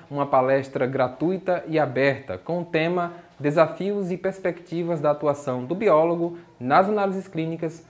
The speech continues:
no Vale do São Francisco. Vai ter certificado para os participantes.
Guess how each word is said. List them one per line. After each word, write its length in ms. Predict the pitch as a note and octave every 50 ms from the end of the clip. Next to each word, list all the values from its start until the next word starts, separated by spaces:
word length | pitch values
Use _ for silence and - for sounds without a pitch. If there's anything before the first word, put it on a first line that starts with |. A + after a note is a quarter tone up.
| - -
no 80 | G3+
Vale 280 | F3+ D#3+ C3+ C3 C3+ C3+
do 120 | C#3 C3
São 160 | - - C3
Francisco. 560 | B2 D#3+ E3 D#3+ - - G#2+ G2 - - - - - _ - _ - - -
Vai 140 | B2 A#2+ A#2+
ter 260 | A#2+ D3 C#3 C3+ C3+
certificado 720 | C3+ - F#3+ G3+ G3 - - F3+ - D3 C#3+ D3 D#3 D#3+ D#3+
para 180 | - D3 C#3+
os 80 | C#3 -
participantes. 840 | - E3+ E3+ E3 - F3+ E3+ - B2 G2 F2 F2+ - - - -